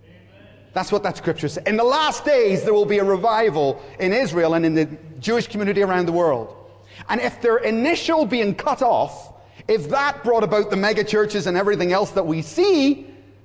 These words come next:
right? Look at what, what will happen in the end times. So this is good news for me. But I guess people can't see it.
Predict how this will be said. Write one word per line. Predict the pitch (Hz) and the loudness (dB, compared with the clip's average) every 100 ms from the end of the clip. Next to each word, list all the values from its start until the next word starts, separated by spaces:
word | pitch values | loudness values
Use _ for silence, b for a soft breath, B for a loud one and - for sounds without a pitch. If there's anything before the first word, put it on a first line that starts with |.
| _ - | _ -4
right? | 202 294 - - - - _ _ _ _ | -2 -2 -8 -20 -20 -20 _ _ _ _
Look | 180 294 285 | -4 -2 0
at | 262 | -2
what, | 185 262 | -2 -4
what | 175 214 | -2 -2
will | 202 | 0
happen | - 214 190 185 | -2 -4 -2 0
in | 156 | 0
the | 151 | 0
end | 135 123 | -2 -6
times. | 131 104 85 69 - - - _ _ b b b | -8 -10 -12 -18 -18 -18 -20 _ _ b b b
So | - 190 170 147 | -2 0 0 -2
this | 202 277 262 | -2 -2 0
is | 220 120 | -2 -4
good | 107 226 285 | -4 -2 0
news | 247 254 285 233 151 - | 0 2 2 2 0 -2
for | - 185 | -4 -2
me. | 214 202 120 92 - b b b b b b | -2 -6 -8 -10 -20 b b b b b b
But | 160 | -6
I | 156 | -2
guess | 185 175 | -2 -4
people | - 180 175 | -4 -2 -2
can't | - 165 147 | -2 -4 -6
see | - 156 | -6 -4
it. | 123 - | -4 -8